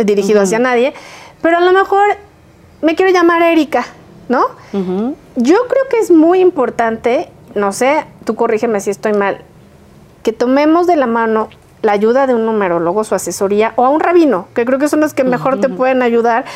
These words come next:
Speaker 1: sobre todo a encontrar una vibración con la que tú en ese momento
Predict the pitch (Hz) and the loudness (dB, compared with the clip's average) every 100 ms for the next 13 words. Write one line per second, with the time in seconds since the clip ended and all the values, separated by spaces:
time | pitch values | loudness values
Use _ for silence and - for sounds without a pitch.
0 | - - - 240 240 262 277 285 - - | -16 -8 -4 -2 0 0 2 0 -2 -2
1 | 233 233 226 - - - _ - 262 262 | 0 0 -2 -6 -20 -20 _ -4 0 0
2 | 247 254 247 247 269 277 339 440 - - | 0 0 0 -2 0 0 0 -4 -12 -20
3 | - 277 277 339 311 240 214 - 254 254 | -8 -2 0 2 2 0 -2 -2 -2 0
4 | 269 269 240 226 220 - 330 415 370 277 | 0 0 -2 -2 -6 0 2 2 2 0
5 | 269 269 233 214 226 220 262 359 | -2 -2 -2 0 -2 -2 -2 -2